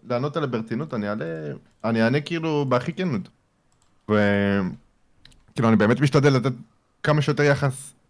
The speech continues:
כ-, כמה שאני יכול, כאילו, לפחות, אה, על מה שאני יכול. כאילו, יש אנשים ששואלים אותי, אחי, דברים על החיים האישיים שלי, "איך אתה מכיר את זה? איך אתה מכיר את זאתי?" מה יש לי לענות על זה, אתה מבין? אבל... בא, בא, בא בן אדם ושואל אותי שאלה הגיונית, כאילו.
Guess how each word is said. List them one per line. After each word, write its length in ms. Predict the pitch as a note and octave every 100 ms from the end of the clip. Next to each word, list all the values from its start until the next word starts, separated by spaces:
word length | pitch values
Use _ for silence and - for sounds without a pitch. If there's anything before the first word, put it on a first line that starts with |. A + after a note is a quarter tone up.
| _
כ-, 160 | D#3+ D3
כמה 180 | E3+ E3+
שאני 220 | F3 C3+
יכול, 320 | A2+ C#3+ C3+ B2+
כאילו, 180 | B2 G#2+
לפחות, 380 | - G#2+ F#2+ - _ - - - _ _ -
אה, 380 | A2 G#2+ G#2 G#2
על 80 | A2
מה 80 |
שאני 200 | B2 C3
יכול. 320 | A2+ A2+ G2+ - - _
כאילו, 540 | - F2 F2 F2+ F2+ G2
יש 140 | A2
אנשים 260 | A#2+ A#2+ C3
ששואלים 340 | - - A#2
אותי, 120 | A#2+ B2
אחי, 140 | B2+
דברים 260 | G#2 A2+ A#2+
על 80 |
החיים 300 | G#2+ A#2+ B2
האישיים 320 | A#2+ A2 B2 B2
שלי, 200 | B2 G#2 - -
"איך 140 | C#3 C3+
אתה 120 | D3
מכיר 300 | C#3+ D#3+ C#3+
את 100 | B2
זה? 240 | D3 A#2+ A2
איך 80 | A#2+
אתה 100 | C3+
מכיר 260 | C#3 C3+
את 80 | C3
זאתי?" 360 | D3+ C3+ A#2+ F#2+ - _ _ _ _ _ _ _ _ -
מה 180 | A2
יש 120 | C3 B2
לי 60 |
לענות 240 | G2 F#2 F#2
על 120 | F2+
זה, 60 |
אתה 140 | E2 E2+
מבין? 240 | F2+ A2+
אבל... 160 | G2 F#2 F2+ - _ _ _ _ _ -
בא, 80 | A#2+
בא, 280 | B2+ B2+
בא 160 | - C3+
בן 140 | C3
אדם 160 | C#3+ C#3
ושואל 220 | A#2+ B2+
אותי 120 | A#2+ B2
שאלה 240 | A#2+ A2+
הגיונית, 380 | A2+ G#2+ F2+ -
כאילו. 280 | - E2